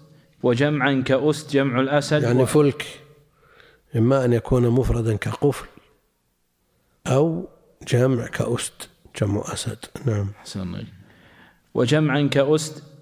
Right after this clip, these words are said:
Speaker 1: جمع الأسد، وأنه لفظ مفرد يطلق على الواحد وعلى الجمع. قوله تمخر السفن بالرفع،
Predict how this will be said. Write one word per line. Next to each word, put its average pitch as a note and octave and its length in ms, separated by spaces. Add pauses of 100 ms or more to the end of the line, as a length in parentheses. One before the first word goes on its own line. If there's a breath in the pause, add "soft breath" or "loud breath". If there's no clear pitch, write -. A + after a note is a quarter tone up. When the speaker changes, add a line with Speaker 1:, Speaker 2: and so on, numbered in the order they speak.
(100)
Speaker 1:
جمع D3 300
الأسد، C#3+ 580
وأنه C3+ 600
لفظ C#3 300
مفرد C#3 500
يطلق C#3 520
على C3+ 200
الواحد C#3 440
وعلى C3+ 300
الجمع. B2 440 (120)
قوله C#3+ 540
تمخر C#3 480
السفن D3+ 580
بالرفع، C3 520